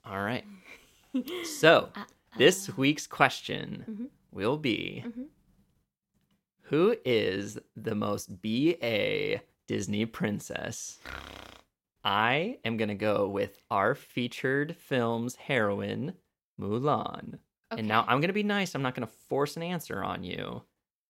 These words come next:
Speaker 1: I'm gonna let you answer this question.
Speaker 2: Okay. I have one. Who goes first?
Speaker 1: Oh, you're not gonna tell us. We're gonna go right into the fight.
Speaker 2: Mm-hmm.
Speaker 1: All right.
Speaker 2: Do you want me to tell you who I picked?
Speaker 1: So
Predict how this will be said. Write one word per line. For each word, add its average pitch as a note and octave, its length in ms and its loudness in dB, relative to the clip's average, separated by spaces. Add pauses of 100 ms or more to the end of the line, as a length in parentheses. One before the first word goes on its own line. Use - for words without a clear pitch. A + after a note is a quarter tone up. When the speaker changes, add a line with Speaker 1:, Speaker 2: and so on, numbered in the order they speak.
Speaker 1:
I'm A#2+ 200 -4
gonna D3 220 -4
let A#2+ 340 -2
you F#2+ 440 -2 (340)
answer - 300 -6
this A2+ 200 -10
question. - 580 -10 (320)
Speaker 2:
Okay. B3+ 260 -12 (1160)
I A3+ 60 -14
have A3 220 -12
one. G#3 200 -8 (380)
Who B3+ 120 -2
goes A#3+ 180 -4
first? - 400 -16 (200)
Speaker 1:
Oh, A2 100 -4
you're F#2+ 160 -4
not A2+ 180 -4
gonna - 120 -10
tell A2+ 180 -2
us. - 100 -6
We're G#2 80 -4
gonna A2 140 -2
go F#2 80 -2
right F2 140 0
into - 200 -8
the - 80 -6
fight. - 500 -6
Speaker 2:
Mm-hmm. G#3 720 -6
Speaker 1:
All F#2 220 -2
right. A#2 260 -2 (260)
Speaker 2:
Do - 40 -12
you A#3+ 60 -6
want A#3+ 120 -4
me B3+ 60 -4
to B3+ 60 -8
tell C#4+ 140 -6
you D4 160 -8
who D#4 100 -14
I D4+ 120 -10
picked? F4 340 -14 (120)
Speaker 1:
So A#2 600 2